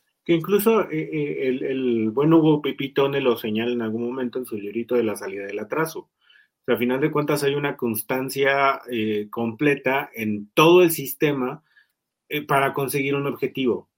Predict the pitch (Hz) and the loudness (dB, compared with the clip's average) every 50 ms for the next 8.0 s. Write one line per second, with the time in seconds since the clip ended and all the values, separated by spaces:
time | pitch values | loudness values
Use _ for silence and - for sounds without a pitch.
0 | _ _ _ _ - - 113 107 127 123 123 117 113 117 113 _ - 160 160 165 | _ _ _ _ -14 -12 -10 -6 -6 -4 -4 -4 -6 -10 -8 _ 0 4 6 6
1 | 180 165 165 151 151 - 151 151 156 160 156 147 143 123 - - 151 143 151 139 | 6 4 4 0 -2 -2 0 0 2 2 0 0 -2 -2 -2 -2 -2 -2 -2 -2
2 | 127 131 127 - 147 143 139 131 - 151 139 - 135 131 131 - 160 165 156 160 | -4 -4 -4 -4 -4 -4 -4 -4 -4 -4 -6 -4 -6 -6 -2 -2 0 0 2 2
3 | 170 165 160 165 165 156 147 - - 151 147 - 131 113 110 107 - 110 107 - | 0 0 0 0 0 -2 -2 -4 -4 -4 -4 -2 -2 -4 -4 -4 -6 -6 -6 -2
4 | 107 110 113 113 107 104 - 107 107 - 113 110 104 - 147 151 139 131 127 - | -2 -2 -2 -2 -4 -6 -8 -10 -6 -4 -4 -4 -2 -2 0 0 0 0 -2 -2
5 | - 107 104 - 117 113 110 117 110 - 131 - 165 196 175 151 113 - - _ | -4 -4 -2 -2 -4 -4 -4 -4 -4 -2 0 2 2 2 4 2 0 -2 -4 _
6 | _ _ _ - - _ _ _ - 226 127 143 156 160 175 175 - 185 180 165 | _ _ _ -20 -20 _ _ _ 2 4 6 6 6 4 2 0 2 2 2 2
7 | 165 160 156 - - - - - - 147 151 151 147 - - - 147 147 147 | 2 0 -2 -4 -6 -6 -6 -4 -2 2 2 4 4 2 2 2 0 0 -2